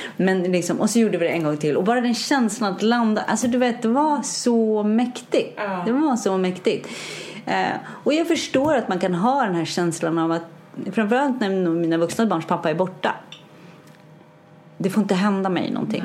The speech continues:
Speaker 2: Nej.
Speaker 1: Liksom. Samtidigt, mitt liv kan ju inte stanna upp. Och då tänkte jag så här: jag vill hellre att mina barn, om någonting skulle hända, så vill jag hellre att de ska stå där vid, vid min kista och säga: "Mamma levde in i det sista",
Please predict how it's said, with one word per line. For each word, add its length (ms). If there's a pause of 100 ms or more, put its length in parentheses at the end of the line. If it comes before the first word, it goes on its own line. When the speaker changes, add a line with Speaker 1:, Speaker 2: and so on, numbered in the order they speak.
(260)
Speaker 2:
Nej. 140
Speaker 1:
Liksom. 320 (300)
Samtidigt, 500
mitt 240
liv 120
kan 180
ju 40
inte 140
stanna 480
upp. 400 (840)
Och 180
då 100
tänkte 340
jag 100
så 80
här: 320 (320)
jag 100
vill 140
hellre 460
att 120
mina 260
barn, 720 (680)
om 260
någonting 280
skulle 200
hända, 400 (160)
så 140
vill 160
jag 80
hellre 280
att 80
de 100
ska 160
stå 380
där 320
vid, 380 (920)
vid 180
min 140
kista 520
och 80
säga: 440
"Mamma 280
levde 600
in 300
i 60
det 140
sista", 460